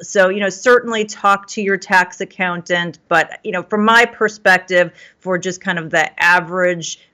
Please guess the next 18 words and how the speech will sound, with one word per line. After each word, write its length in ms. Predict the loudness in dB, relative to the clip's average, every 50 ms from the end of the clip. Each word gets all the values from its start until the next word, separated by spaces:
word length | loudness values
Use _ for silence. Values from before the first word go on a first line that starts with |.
| _ _
person 540 | _ -4 -2 0 0 0 -2 -2 -4 -4 -4
who's 260 | -4 -6 -8 -8 -8
trying 420 | -10 -12 -8 -4 -2 -2 -2 -4 -6
to 140 | -8 -8 -8
do 260 | -8 -6 -6 -6 -4
the 120 | -6 -6
right 400 | -4 -2 0 0 0 -2 -4 _ _ _
thing, 480 | 0 2 2 2 2 0 -2 -6 -8 -10 _ _ -20 -10 0
getting 400 | 2 4 4 4 2 0 0 -2
out 220 | 0 0 0 0 -2
of 200 | -4 -8 -10 -4
debt 420 | -2 0 2 2 0 -2 -6 -12 -16 -10 -6
is 280 | -4 -4 -4 -6 -10 -10 -6
a 140 | -6 -6 -6
phenomenal, 960 | -8 _ _ -6 -6 -4 -4 -2 0 2 2 2 0 -2 -4 -4 -4 -6 -6
phenomenal 560 | -6 -10 -6 -4 -2 -2 -2 -2 -4 -6 -6
move. 560 | -6 -4 -2 2 4 4 4 4 4 2 -2 -6 -12 -20 _ _ 0
And 320 | 2 2 2 2 0 -4